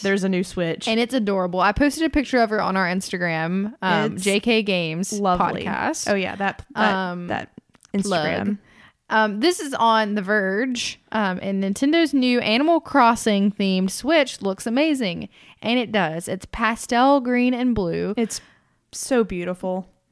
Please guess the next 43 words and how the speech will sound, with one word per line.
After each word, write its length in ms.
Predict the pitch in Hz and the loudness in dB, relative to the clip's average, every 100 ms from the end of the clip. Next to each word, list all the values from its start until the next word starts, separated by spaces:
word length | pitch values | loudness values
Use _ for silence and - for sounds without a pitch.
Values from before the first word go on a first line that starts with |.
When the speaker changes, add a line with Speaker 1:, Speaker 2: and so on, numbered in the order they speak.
| _ _ _ - - _ _ _ _ - | _ _ _ -20 -20 _ _ _ _ -6
Speaker 2:
And 160 | 220 | -4
it's 120 | 202 - | -4 -2
got 240 | 226 208 | -2 0
little 180 | 233 233 | -4 -4
Tom 380 | - 240 233 226 | -2 0 2 2
Nook 280 | 196 - - | 2 -2 -4
on 180 | 196 190 | -4 -4
the 60 | |
side 400 | - 196 180 180 | -2 2 2 2
on 140 | 180 185 | -2 -4
an 60 | |
island. 600 | - 185 170 165 170 190 - | -2 -2 -2 -6 -8 -8 -6
Speaker 1:
Oh, 340 | 285 262 247 269 | -2 0 0 0
look 240 | 311 320 | -2 -2
at 200 | 381 277 | -2 -2
him. 280 | 277 285 320 - | -2 -4 -4 -4
Is 160 | 233 240 | -2 0
that 160 | 240 | 0
his 180 | 233 214 | 0 -4
children, 460 | - 208 208 214 214 | -4 -2 0 0 0
right? 260 | 214 214 | -2 0
Speaker 2:
I 40 | 330 | 0
don't 260 | 466 466 | 0 0
know. 240 | 339 175 185 _ - 285 311 - - | 0 0 -6 _ -2 0 0 -4 -6
Speaker 1:
<laughs> 160 | - - | -10 -2
Speaker 2:
I 80 | 285 | 0
just 160 | 339 | 2
know 140 | 349 277 | 4 4
who 180 | 277 226 | 4 2
he 140 | 202 | 2
is. 160 | 170 196 | -2 0
I 80 | |
don't 220 | 220 226 202 | -2 -2 -4
know. 320 | 202 196 190 | -2 -2 -2
I 80 | 202 | -2
guess 220 | 208 214 | -2 -4
that's 200 | 220 196 | -6 -6
Speaker 1:
I 60 | 277 | -4
think 200 | 381 427 | -2 0
Speaker 2:
his 40 | |
Speaker 1:
that's 220 | 466 440 | 0 0
his 160 | 381 - | -2 -4
kids. 600 | - 320 294 180 180 | -4 -2 -2 -4 -10